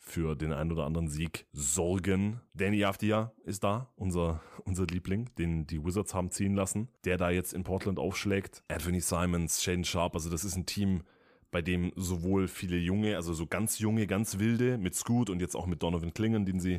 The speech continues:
dieses Jahr gedraftet haben, bei dem ich sehr gespannt bin, wie da die Rotationsverteilung aussieht. Also ich würde stark von ausgehen, dass er am Anfang von der Bank kommt und Ayton noch der Starter ist. Wir werden sehen, wie sich das im Laufe der Saison entwickelt, ob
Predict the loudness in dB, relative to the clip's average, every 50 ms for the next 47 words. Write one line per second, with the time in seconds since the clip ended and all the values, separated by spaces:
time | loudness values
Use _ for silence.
0 | 0 -2 -2 0 0 0 2 0 0 0 0 0 0 0 0 -4 -4 -2 0 0
1 | 0 0 -2 -4 -4 -6 _ -4 -2 -2 -2 -2 0 0 0 0 0 0 0 -2
2 | 0 0 -2 -2 0 0 -2 -2 -2 -2 -4 -2 -4 -4 -4 -2 -2 0 -2 -2
3 | -2 -6 -6 -2 0 0 0 0 0 0 -2 -2 -2 -2 -2 -2 -2 -2 -2 -4
4 | -2 -4 -4 -2 -2 -4 -2 -2 -4 -4 -4 -4 -4 -2 -4 -4 -4 -4 -4 -2
5 | -4 -4 -4 -4 -4 -4 -4 -4 -4 -2 -2 -2 0 0 -2 -2 -2 -4 -4 -4
6 | -4 -6 -6 -6 -6 -6 -4 -2 -2 -2 0 -2 0 0 0 -2 -2 -4 -4 -2
7 | 0 0 0 0 -2 -2 -2 0 -2 -2 -6 -8 -12 _ -4 -4 0 0 0 0
8 | 0 0 2 2 2 2 0 0 -4 -6 -6 -4 -4 -4 -4 -4 -2 0 0 2
9 | 0 0 0 -2 -4 -2 -2 -2 -2 -2 -2 -2 -2 -4 -4 -2 -4 -4 -4 -6
10 | -8 -8 -8